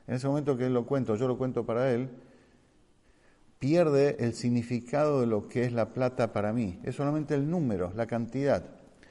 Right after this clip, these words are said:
O sea, cuando es para mí, es el significado de la cosa. Cuando es para mí, que yo sé que lo tengo ahí,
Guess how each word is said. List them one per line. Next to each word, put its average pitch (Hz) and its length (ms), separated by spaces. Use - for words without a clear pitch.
O - 80
sea, 123 120
cuando 131 220
es 185 60
para 135 320
mí, 175 340
es 123 140
el 120 100
significado 120 600
de 107 60
la 101 140
cosa. 82 380
Cuando 123 220
es 156 60
para 131 260
mí, 151 340
que 107 140
yo 127 160
sé 147 240
que 123 120
lo 107 120
tengo 127 320
ahí, 151 300